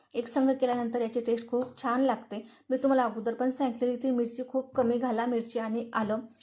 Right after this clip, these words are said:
कारण खूप तिखट व्हायला नको. त्याच्यामुळे मी इथे अर्ध्या मिरचीचा वापर आणि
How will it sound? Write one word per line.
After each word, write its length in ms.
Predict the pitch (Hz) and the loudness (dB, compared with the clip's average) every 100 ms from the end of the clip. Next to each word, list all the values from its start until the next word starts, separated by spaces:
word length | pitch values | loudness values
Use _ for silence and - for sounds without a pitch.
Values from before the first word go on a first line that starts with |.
| - | -2
कारण 140 | 240 262 | 0 2
खूप 240 | 285 277 | 0 0
तिखट 300 | 262 226 262 | -2 0 2
व्हायला 320 | 277 254 240 269 | 2 2 4 4
नको. 380 | 247 - 208 285 - _ | 4 0 -4 -4 -8 _
त्याच्यामुळे 340 | 254 247 262 254 | -4 0 2 2
मी 100 | 254 | 2
इथे 140 | 254 | 2
अर्ध्या 380 | - 240 208 262 | 2 2 2 4
मिरचीचा 400 | 262 240 220 240 | 2 2 -2 0
वापर 320 | 233 208 240 | 0 0 0
आणि 200 | 220 214 | 0 -2